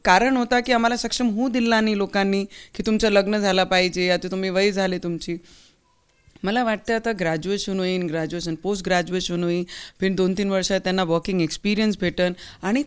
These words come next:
तेव्हा त्यांना खरी पद्धतीने माहिती पडन की मी बाहेर जाऊन दुसऱ्याचं घर चांगल्या पद्धतीने हँडल करू शकते, की मी त्याच्यासाठी सक्षम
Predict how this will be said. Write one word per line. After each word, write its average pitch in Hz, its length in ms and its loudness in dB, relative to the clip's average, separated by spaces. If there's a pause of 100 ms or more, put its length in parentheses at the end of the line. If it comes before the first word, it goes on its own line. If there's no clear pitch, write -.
तेव्हा 240 200 2
त्यांना 247 360 0
खरी 214 240 -2
पद्धतीने 196 640 -4
माहिती 180 440 -4
पडन 175 320 -2 (360)
की 262 80 -2
मी 277 160 2
बाहेर 208 540 2
जाऊन 214 460 2 (400)
दुसऱ्याचं 254 640 2
घर 233 180 2
चांगल्या 202 340 -2
पद्धतीने 202 520 -2
हँडल 175 400 -2
करू 175 280 -2
शकते, 190 440 -6 (360)
की 247 80 -2
मी 262 120 4
त्याच्यासाठी 247 560 0
सक्षम 240 400 0